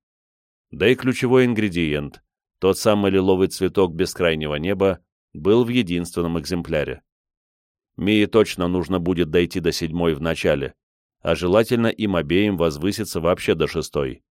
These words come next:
Там процесс будет не таким болезненным. Пока Мару возвращала себе навыки, я занялся артефакторикой. Теперь у меня было очень много материала — и возможность поэкспериментировать.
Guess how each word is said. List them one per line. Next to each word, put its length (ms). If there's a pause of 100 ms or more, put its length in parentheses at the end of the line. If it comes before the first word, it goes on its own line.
(540)
Там 220
процесс 520
будет 340
не 100
таким 380
болезненным. 720 (1120)
Пока 300
Мару 260
возвращала 640
себе 260
навыки, 580 (260)
я 260
занялся 520
артефакторикой. 960 (800)
Теперь 320
у 40
меня 220
было 240
очень 280
много 300
материала — 720 (280)
и 120
возможность 680
поэкспериментировать. 1160